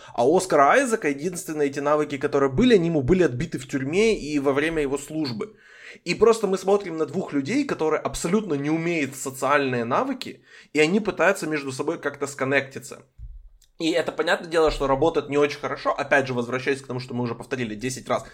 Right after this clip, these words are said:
сценарий этого фильма ужасный. Но на экране это всё, вот если вы, как бы, вынести их, то, что они говорят за, за скобки, например, взять их сцену, где они сидят в закусочной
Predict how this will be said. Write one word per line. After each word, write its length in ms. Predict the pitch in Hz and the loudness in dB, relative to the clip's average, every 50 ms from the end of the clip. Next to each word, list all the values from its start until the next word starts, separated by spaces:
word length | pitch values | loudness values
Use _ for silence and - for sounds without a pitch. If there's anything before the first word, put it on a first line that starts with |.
| - - | -20 -14
сценарий 440 | - - 151 143 143 135 127 127 120 | -8 -2 2 4 6 6 8 6 4
этого 260 | 117 - 127 123 123 | 2 2 2 2 2
фильма 280 | 123 - 135 120 110 - | 2 0 -2 0 0 0
ужасный. 640 | - 147 123 123 127 107 98 - - - - - _ _ _ - - - - - _ - | 0 0 4 6 6 6 4 0 -4 -12 -16 -20 _ _ _ -20 -20 -20 -20 -20 _ 0
Но 580 | - 180 185 185 175 156 127 - - - - _ _ _ _ _ _ _ - - _ _ _ _ _ _ - | 4 6 6 6 6 4 2 0 -4 -10 -20 _ _ _ _ _ _ _ -20 -20 _ _ _ _ _ _ -6
на 240 | 160 175 202 208 - | 2 4 4 4 4
экране 580 | - 147 - - 185 190 247 311 359 311 214 156 | 2 -4 -4 -2 -2 0 0 2 2 2 2 2
это 280 | - - 147 147 143 127 | 2 0 0 -2 -2 -4
всё, 440 | 131 - - 214 202 165 123 - - - | -6 -2 2 4 6 6 4 2 2 0
вот 160 | 135 131 131 | 0 0 2
если 320 | 147 180 185 185 - 143 | 0 -2 -2 0 -2 -6
вы, 160 | 127 123 123 | -8 -8 -10
как 160 | 123 120 117 113 | -12 -14 -14 -12
бы, 80 | 113 | -14
вынести 600 | 110 117 180 202 180 170 151 131 131 - - 107 | -10 -4 -4 -4 -4 -4 -8 -12 -12 -12 -14 -12
их, 420 | 98 85 80 110 139 127 - - - | -12 -12 -10 -8 -10 -10 -10 -6 -4
то, 100 | 135 127 | -4 -4
что 140 | - - | -2 -2
они 160 | 123 123 123 120 | -2 -2 -2 0
говорят 560 | 113 127 127 131 135 135 135 113 110 104 - | 4 4 6 6 6 6 4 4 2 0 -4
за, 140 | - 98 - - - 127 120 107 | -10 -12 -12 -10 -8 -8 -8 -6
за 100 | 110 120 120 | -6 -8 -8
скобки, 520 | - - 247 330 320 - - - 101 - - - - - | -6 -4 -4 -4 -4 -6 -12 -12 -12 -12 -16 -18 -6 -4
например, 300 | 127 135 151 156 156 151 | -2 -2 0 2 2 2
взять 220 | 135 151 147 147 | 4 4 4 2
их 80 | 143 131 | 2 -8
сцену, 280 | - - 156 147 139 127 | -4 -2 -2 -2 -2 -4
где 120 | 123 135 | -2 -2
они 120 | 139 143 | -2 -4
сидят 220 | 135 127 131 127 120 | -4 -4 -6 -6 -6
в 40 | 113 | -4
закусочной 640 | 117 135 131 - 160 - 131 117 - - 107 98 | -6 -8 -6 -6 -8 -6 -6 -8 -8 -8 -10 -10